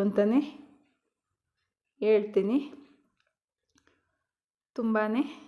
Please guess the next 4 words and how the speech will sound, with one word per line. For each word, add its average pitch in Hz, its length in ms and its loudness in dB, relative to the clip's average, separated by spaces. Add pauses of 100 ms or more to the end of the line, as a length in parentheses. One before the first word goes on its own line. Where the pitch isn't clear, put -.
(2500)
ಖುಷಿ 233 320 -6 (120)
ವಿಚಾರ. 214 340 0 (1300)
ಇದು 196 160 0 (200)
ಪಾಂಡುಪುರದಲ್ಲಿ 214 920 2